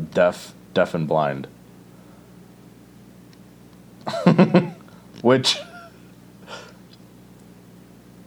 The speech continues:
I mean, it's kind of funny. Wait.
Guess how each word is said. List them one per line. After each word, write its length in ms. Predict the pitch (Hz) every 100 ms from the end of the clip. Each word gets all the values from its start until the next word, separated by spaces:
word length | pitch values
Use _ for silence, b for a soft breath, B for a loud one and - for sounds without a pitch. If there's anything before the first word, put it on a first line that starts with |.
| - - - - - -
I 160 | 135
mean, 200 | 127 127
it's 160 | 117 -
kind 340 | - 131 165
of 80 | 104
funny. 400 | - 76 78 90 - - - - - - - B B B -
Wait. 280 | 131 80